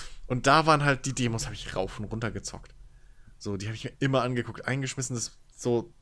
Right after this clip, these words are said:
und, ey, was ich an Demos gespielt hab. Monster Madness, äh, Monster Truck Madness und so, alles nur, alles immer Demos gezockt, wie blöde.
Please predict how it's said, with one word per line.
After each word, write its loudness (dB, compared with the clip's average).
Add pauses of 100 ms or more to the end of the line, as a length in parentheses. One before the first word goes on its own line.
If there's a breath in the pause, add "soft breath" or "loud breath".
und, -4 (400)
ey, -4 (340 loud breath)
was -8
ich -2
an 0
Demos 0
gespielt -8
hab. -8 (640 soft breath)
Monster 0
Madness, 0
äh, 4
Monster 2
Truck 0
Madness -2
und -6
so, -4
alles 0
nur, -4
alles 0
immer -2
Demos -2
gezockt, -8
wie -2
blöde. 2